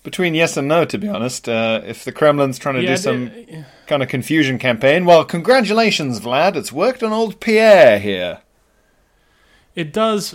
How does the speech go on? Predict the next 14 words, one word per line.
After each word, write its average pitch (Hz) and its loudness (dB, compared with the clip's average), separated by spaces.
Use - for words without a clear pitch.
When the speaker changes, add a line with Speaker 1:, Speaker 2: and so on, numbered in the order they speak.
Speaker 2:
feel 180 -4
like 127 -2
Ukraine 185 -4
is 151 -6
very 165 -2
much 151 -4
Russia's 139 -6
Taiwan. 117 -4
They, 117 -8
they're 139 -8
going 165 -4
to 151 -8
Speaker 1:
Yeah. 131 -10
Speaker 2:
gain 143 -2